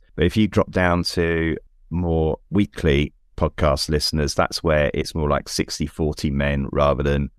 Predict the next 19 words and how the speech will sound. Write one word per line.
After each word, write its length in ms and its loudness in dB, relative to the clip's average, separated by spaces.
fifty-five 580 0
forty-five, 640 -6
broadly. 300 -6
So 140 -8
I 40 -4
think 140 -8
it's 100 -12
fifty-six 460 -8
forty-four. 500 -6
But 220 4
in 100 4
general 300 6
terms, 440 2
that's 420 -4
good. 520 4
That 180 2
might 420 0
just 380 -2
suggest 880 0